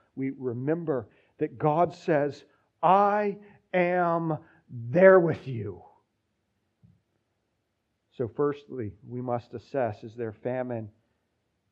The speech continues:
of His Word in our own hearts and lives, so that we can understand our second point and answer the question, how do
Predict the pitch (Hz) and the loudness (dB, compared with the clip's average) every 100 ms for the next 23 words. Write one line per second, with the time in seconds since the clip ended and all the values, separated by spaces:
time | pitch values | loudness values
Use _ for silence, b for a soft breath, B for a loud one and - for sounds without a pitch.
0 | _ _ _ 113 107 127 110 123 127 123 | _ _ _ -10 -8 -8 -6 -4 -2 -2
1 | 113 110 107 120 123 113 - 117 113 - | -4 -6 -6 -6 -8 -12 -10 -10 -10 -14
2 | 113 107 101 87 82 95 - - _ _ | -14 -12 -12 -10 -12 -16 -20 -20 _ _
3 | 104 98 101 101 113 104 110 101 101 b | -14 -12 -12 -12 -14 -12 -10 -10 -12 b
4 | b 110 110 104 117 110 107 101 101 113 | b -12 -12 -10 -10 -8 -10 -10 -10 -12
5 | - 87 - 98 95 87 95 107 113 101 | -12 -16 -12 -10 -10 -10 -10 -10 -12 -14
6 | - 92 - - 82 - 110 113 113 113 | -12 -12 -12 -16 -16 -12 -12 -10 -12 -14